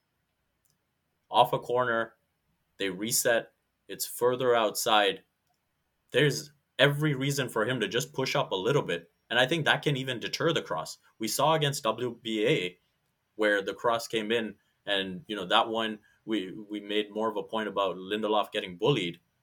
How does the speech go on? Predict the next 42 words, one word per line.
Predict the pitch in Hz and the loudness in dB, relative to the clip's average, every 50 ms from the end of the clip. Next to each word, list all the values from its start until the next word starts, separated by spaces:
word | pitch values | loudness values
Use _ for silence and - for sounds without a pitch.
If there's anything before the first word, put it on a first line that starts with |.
| _ _ _ _ _ | _ _ _ _ _
But | 110 104 | 0 0
again, | 101 95 101 127 156 156 | 0 2 2 2 2 2
I | 131 117 | 0 0
think | 143 135 135 - | -2 -4 -4 -4
if | 123 101 95 | -6 -4 0
David | 101 104 110 - 117 | -2 -2 0 0 -4
De | 107 104 | -4 -2
Gea | 107 117 123 113 107 95 - | -2 -2 0 -2 -2 -4 -6
is | 101 101 95 98 | -10 -10 -8 -6
just | 117 131 - - | -6 -6 -6 -2
out | 90 101 123 127 - | 0 0 0 0 -2
a | 113 113 | -6 -4
little | 107 110 110 104 | -2 -2 -2 -2
bit | 107 107 104 101 | -2 -2 -4 -2
in | 101 | -4
that | 98 95 - | -4 -4 -4
situation, | - 107 - 98 95 110 147 143 - 98 87 98 | -6 -8 -10 -8 -4 -4 -4 -4 -4 -8 -8 -10
it | 101 101 | -8 -4
deters | 110 104 - - - 127 143 135 117 104 | -4 -4 -2 -2 -2 -2 0 0 -2 -4
the | - 98 | -8 -12
cross. | - - 135 156 143 - - - - - _ _ _ _ _ _ _ _ _ _ _ _ _ _ _ _ _ _ _ _ _ _ _ _ _ | -6 -4 -2 0 0 -2 -4 -10 -16 -20 _ _ _ _ _ _ _ _ _ _ _ _ _ _ _ _ _ _ _ _ _ _ _ _ _
So | - - 110 | -2 0 0
I | 117 | 0
think | - 180 160 147 | 2 0 -2 -2
teams | - - 151 165 170 143 135 | -2 -2 -2 0 0 0 0
are | 123 110 101 | 0 -2 -2
recognizing | 95 110 - 147 - 156 143 127 120 110 101 107 107 101 95 | -2 -2 -2 -2 -2 -4 -2 0 0 0 0 -2 -6 -6 -6
this | 101 95 - | -6 -8 -6
weakness | 90 98 98 95 - 95 - - | -8 -10 -12 -8 -6 -6 -6 -6
in | 104 | -6
his | 98 92 85 87 | -6 -8 -6 -2
game, | 104 110 117 104 92 87 | 0 0 0 0 -4 -4
that | 90 92 - - | -4 -6 -6 -6
he | 107 | -6
doesn't | 98 110 120 135 131 | -4 -2 -2 -2 -2
want | 113 113 110 107 | -4 -4 -4 -4
to | - | -4
come | - 101 95 | -6 -4 -2
out | 104 117 113 - | -2 -2 -2 -4
for | - 98 | -10 -12
these | 95 90 - | -12 -12 -8
crosses. | - 120 139 151 147 - 92 90 90 - | -4 -2 -2 -2 -2 -6 -10 -12 -12 -16